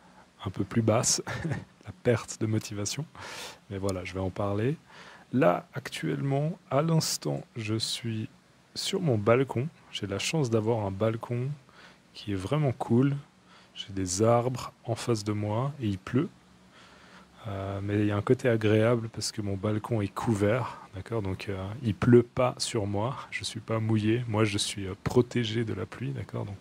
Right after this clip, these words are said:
mon balcon est couvert et je suis sur un hamac, en fait.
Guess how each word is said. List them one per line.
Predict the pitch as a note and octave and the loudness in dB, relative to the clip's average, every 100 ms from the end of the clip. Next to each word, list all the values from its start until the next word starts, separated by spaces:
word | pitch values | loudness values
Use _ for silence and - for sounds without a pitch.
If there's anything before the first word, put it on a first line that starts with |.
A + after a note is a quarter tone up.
| F#2+ | -8
mon | F#2+ | -2
balcon | G#2+ A2 - A2 | 0 0 0 -2
est | G#2 | -2
couvert | - A2 A2 - - - - - - - - | 0 2 2 0 -8 -20 -20 -16 -16 -10 4
et | D3 | 4
je | B2+ | 4
suis | A#2 F#3 | 0 0
sur | - C#3 A2 | 2 2 2
un | C#3 - | -2 0
hamac, | A#2+ A2+ G#2+ - - - | 0 2 -2 -6 -16 -10
en | G#2+ | -12
fait. | - - - - - | -10 -16 -16 -14 -14